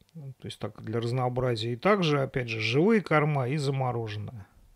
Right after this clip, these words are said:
Вот как раз золотых я гречкой кормлю. Кстати, их не крутит.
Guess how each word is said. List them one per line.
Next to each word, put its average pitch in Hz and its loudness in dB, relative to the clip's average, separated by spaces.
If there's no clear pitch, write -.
Вот 120 -8
как 117 -8
раз 120 -2
золотых 127 -2
я 113 -4
гречкой 113 -6
кормлю. 110 -10
Кстати, - 0
их 117 -4
не 123 0
крутит. 196 4